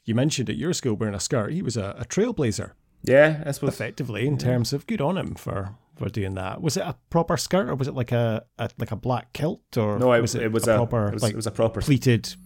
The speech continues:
Speaker 1: school girl skirt?
Speaker 2: It wasn't pleated, um, <laughs> but it was a, it was a girl, 'cause we didn't have a uniform when I, it was just, I went to, um, Mintlaw Acad-, well, I finished school at Mintlaw Academy, um, in Aberdeenshire, and, um,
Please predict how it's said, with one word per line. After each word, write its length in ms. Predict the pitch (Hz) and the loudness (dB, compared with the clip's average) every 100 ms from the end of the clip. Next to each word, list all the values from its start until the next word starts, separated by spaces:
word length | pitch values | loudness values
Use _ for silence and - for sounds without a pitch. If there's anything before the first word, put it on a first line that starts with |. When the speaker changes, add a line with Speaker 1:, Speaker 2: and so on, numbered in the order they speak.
| - - - - - | -18 -18 -18 -20 -12
Speaker 1:
school 380 | - 139 117 110 - - | -4 2 4 2 0 2
girl 220 | 113 113 | 4 4
skirt? 380 | - 120 110 - | 6 6 6 2
Speaker 2:
It 60 | 165 | 4
wasn't 280 | 190 185 - | 4 4 2
pleated, 560 | 160 160 135 120 - - - | 2 6 8 6 4 -6 0
um, 540 | 123 120 120 117 113 107 120 - - | 6 8 10 8 6 0 -6 -10 -12
<laughs> 400 | - - - - | -14 -16 -16 0
but 140 | 123 117 | 4 6
it 60 | 120 | 8
was 200 | 135 135 | 6 8
a, 380 | 120 113 104 131 | 10 10 8 4
it 120 | 120 | 4
was 160 | 123 120 | 4 4
a 60 | |
girl, 280 | 113 135 131 | 4 2 2
'cause 200 | 135 123 | 0 2
we 80 | 165 | 6
didn't 160 | 170 139 | 6 6
have 120 | 120 | 6
a 40 | |
uniform 640 | 117 143 - 110 95 92 104 _ | 6 4 4 2 2 0 -6 _
when 120 | 107 | -2
I, 100 | 98 | 0
it 160 | 92 110 | 0 2
was 220 | 120 110 | 0 0
just, 160 | 123 - _ - | -6 -10 _ 0
I 100 | 120 | 2
went 200 | 110 - | 2 2
to, 320 | 104 95 92 - | 0 0 0 -2
um, 240 | 101 95 98 | -2 0 0
Mintlaw 320 | 104 104 90 | -2 -2 -4
Acad-, 340 | - 107 101 101 | 0 0 0 0
well, 180 | 78 92 | -2 -2
I 60 | |
finished 320 | 92 104 92 - | -4 -4 -4 -4
school 200 | 98 87 | -4 -4
at 60 | |
Mintlaw 300 | 98 92 87 | -4 -4 -6
Academy, 640 | 87 104 98 87 87 87 - | -4 -2 -2 -4 -6 -6 -10
um, 440 | 87 87 85 82 82 | -4 -2 -2 -4 -6
in 120 | 92 92 | -4 -2
Aberdeenshire, 640 | 87 85 95 92 92 85 85 | -2 -2 -4 -2 -2 -4 -4
and, 440 | 95 90 87 82 | -4 -2 -4 -2
um, 420 | 92 90 87 87 | -2 0 0 -2